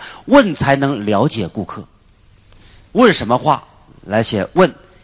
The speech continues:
第一，你写个小一啊。一般顾客愿意回答复杂的还是回答简单的问题？所以第一个，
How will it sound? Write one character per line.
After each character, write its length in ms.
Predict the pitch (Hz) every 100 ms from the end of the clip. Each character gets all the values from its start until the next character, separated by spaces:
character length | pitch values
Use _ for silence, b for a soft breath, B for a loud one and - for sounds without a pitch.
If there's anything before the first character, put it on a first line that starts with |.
| b b b - -
第 220 | 139 151
一， 100 | 123 -
你 100 | 110
写 160 | 110
个 120 | 104
小 580 | 107 - - 92 - 110
一 160 | 123 120
啊。 340 | 120 131 131 - _ _ b b b b b b b b b b b - - - - - - - - - - - - - -
一 180 | 233 254
般 280 | 214 233 233
顾 180 | 254
客 160 | 233 226
愿 240 | 214 233
意 60 | 202
回 280 | - 175 208
答 220 | 185 196
复 460 | - - 147 123 113
杂 160 | 143
的 80 | 190
还 120 | 170
是 60 | 175
回 300 | - 139 156
答 100 | 156
简 280 | - 107 87
单 120 | 104
的 60 | 107
问 100 | 95
题？ 240 | 85 76 - _ _ b b b
所 160 | - 190
以 40 |
第 120 | 190 226
一 40 |
个， 120 | 208